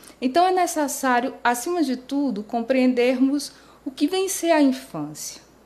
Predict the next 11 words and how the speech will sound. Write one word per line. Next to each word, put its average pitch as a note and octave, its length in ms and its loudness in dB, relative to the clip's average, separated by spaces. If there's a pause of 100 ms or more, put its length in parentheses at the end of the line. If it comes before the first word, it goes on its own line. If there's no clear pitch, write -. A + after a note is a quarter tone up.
(580)
A G#3+ 140 2
infância, B3+ 880 0 (140)
na A#3+ 240 0
perspectiva G#3 800 -6
espírita, G3+ 800 -4 (340)
ela C#4+ 140 2
se D4 120 -4
caracteriza D4+ 640 2
como C#4 640 4
um B3 140 2
período B3+ 800 0